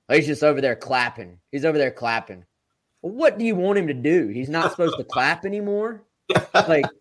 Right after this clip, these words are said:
Speaker 1: you can't clap? Like, what the? People will find anything when things are going bad
Speaker 2: When, yep.
Speaker 1: to, <laughs> to, to, to, to nitpick. Like, this, this is a clapper.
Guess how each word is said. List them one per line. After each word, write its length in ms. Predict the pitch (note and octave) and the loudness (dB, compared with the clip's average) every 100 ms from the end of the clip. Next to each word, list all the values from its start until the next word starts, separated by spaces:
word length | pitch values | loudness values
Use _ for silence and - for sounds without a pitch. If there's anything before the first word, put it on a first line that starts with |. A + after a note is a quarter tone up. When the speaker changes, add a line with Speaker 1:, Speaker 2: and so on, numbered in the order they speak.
| - - - - - | -18 -4 0 2 2
Speaker 1:
you 80 | - | 0
can't 300 | G3+ F#3+ - | 0 0 0
clap? 380 | B2+ A2+ C#3+ - | -2 0 0 -2
Like, 160 | E3 | -4
what 320 | C#3+ F#3 C#4 - | 0 2 2 2
the? 120 | - - _ _ _ | -8 -12 _ _ _
People 240 | B3 B3+ | -4 2
will 120 | A#3+ F3+ | 2 2
find 320 | F3+ F3 C#3 | 0 -4 -4
anything 720 | D3 G#3 A#3 A#2 G#2 F#2 F#2 - _ _ _ _ _ _ - | -2 -2 -2 -4 -10 -12 -20 -20 _ _ _ _ _ _ -8
when 160 | D3+ | -2
things 260 | D#3+ E3+ D3+ | 0 0 0
are 60 | |
going 260 | C#3 D3 B2 | -2 -2 -2
bad 460 | A#2+ B2+ F2 E2 A2 _ _ - | -4 -4 -6 -14 -20 _ _ -4
Speaker 2:
When, 200 | A2+ G2 | -2 -2
yep. 320 | F#2 F2 - _ _ _ _ | -4 -6 -6 _ _ _ _
Speaker 1:
to, 300 | D#3 D3+ D3+ | 2 4 4
<laughs> 520 | C#3+ C3+ D3 C#3 _ | 0 -4 -8 -10 _
to, 280 | F3+ D#3+ D3+ | 0 0 0
to, 360 | D#3 C#3 C3 B2 - _ _ - | -2 -2 -2 -4 -10 _ _ -4
to, 140 | C3 - _ | -4 -4 _
to 100 | - | -6
nitpick. 500 | B2+ F#3 A3 A#2+ G2 - _ _ _ _ _ - | 0 0 0 -4 -12 -14 _ _ _ _ _ -8
Like, 260 | B2+ B2+ - | -6 -6 -6
this, 240 | D3 C#3 | -4 -4
this 300 | - D#3 E3 | -4 -2 -2
is 60 | C3+ | -6
a 40 | |
clapper. 580 | - D3+ C3+ B2+ F2 | -8 -2 -2 -2 -10